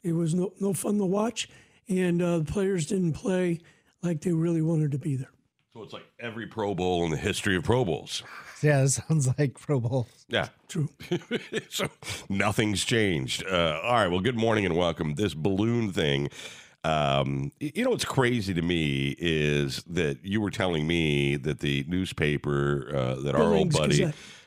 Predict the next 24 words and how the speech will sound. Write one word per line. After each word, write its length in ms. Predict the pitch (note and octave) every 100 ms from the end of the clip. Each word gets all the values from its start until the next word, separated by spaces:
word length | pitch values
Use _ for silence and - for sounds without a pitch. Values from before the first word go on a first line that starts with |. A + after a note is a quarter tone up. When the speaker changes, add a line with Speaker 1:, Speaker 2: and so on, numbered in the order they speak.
| -
Speaker 2:
uh, 400 | C#2 B1+ B1 A1 A1+
Mike, 500 | D#2+ D#2+ D2+ - -
uh, 220 | D2 C#2 B1+
was 280 | C2+ C2
the, 240 | D2 C#2+ C2
uh, 40 |
the 100 | B1
publisher 460 | - D#2+ C#2+ - C#2+
and 120 | C2+
editor 420 | D2 D#2 C#2 C2+ B1+
of, 340 | B1 B1 B1
is 120 | C#2+
the 80 | C#2+
one 320 | D#2 D2+ C#2+ C2+
that 180 | D2 - _ -
sort 220 | - E2
of 140 | - _ - _ -
Speaker 1:
They 80 | F#3+
broke 220 | E3 F3+
the 20 | E3
Speaker 2:
made 220 | F#2 G3+
Speaker 1:
news. 100 | D3+
Speaker 2:
this 180 | F2+ -
public. 580 | - F2 E2 G#2 A2